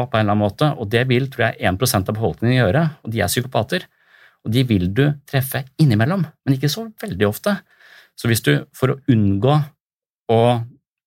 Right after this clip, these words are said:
på en måte bli tråkket på den ene psykopaten, du kommer til å møte en av hundre, ikke uttrykker deg i det hele tatt til alle, så blir jo, jeg tror det er den største kilden til ensomhet blant folk, altså at de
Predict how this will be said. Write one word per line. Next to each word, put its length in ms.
på 80
en 60
måte 160
bli 100
tråkket 280
på 100
den 160
ene 160
psykopaten, 540
du 100
kommer 160
til 100
å 60
møte 320
en 180
av 60
hundre, 320
ikke 560
uttrykker 320
deg 120
i 60
det 60
hele 180
tatt 160
til 140
alle, 260
så 160
blir 300
jo, 100
jeg 100
tror 140
det 120
er 100
den 60
største 520
kilden 240
til 160
ensomhet 560
blant 200
folk, 260
altså 180
at 100
de 100